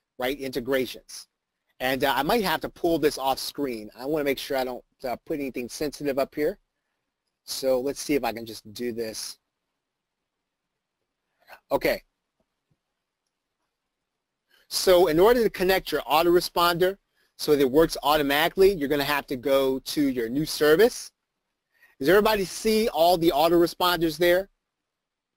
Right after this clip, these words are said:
So you can add any of those autoresponders to, uh,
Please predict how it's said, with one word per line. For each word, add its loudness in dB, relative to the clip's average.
So -4
you 2
can 0
add 2
any 2
of 2
those 4
autoresponders -2
to, 0
uh, 0